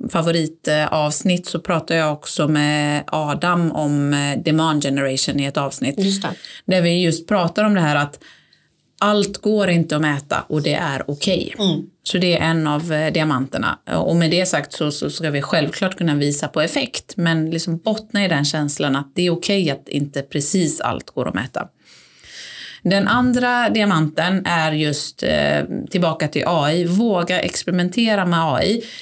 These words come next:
Speaker 1: Istället för att bli rädd och tänka att "shit, nu kommer vi inte kunna, mm, jobba med det här, nu kommer A I ta över de här delarna."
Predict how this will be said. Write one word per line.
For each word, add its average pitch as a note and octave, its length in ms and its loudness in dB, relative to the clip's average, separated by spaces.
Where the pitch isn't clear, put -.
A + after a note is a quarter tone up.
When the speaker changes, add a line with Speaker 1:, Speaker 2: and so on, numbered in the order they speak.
Speaker 1:
Istället A3+ 580 0
för A#3 120 0
att A3 200 0
bli D#3+ 260 2
rädd G3 360 2
och G3 100 2
tänka E3 400 0
att D#3 280 -2
"shit, B3+ 300 -2
nu G#3 260 2
kommer F#3+ 360 0
vi F3 200 0
inte D#3+ 280 0
kunna, D3+ 680 0
mm, C#3+ 540 0
jobba G3 300 2
med G#3 120 2
det G3+ 60 2
här, G3 280 2
nu F3 200 2
kommer E3+ 280 0
A F3 220 0
I E3+ 100 0
ta E3+ 160 -2
över E3+ 300 0
de E3 120 0
här D#3+ 180 0
delarna." D#3+ 540 0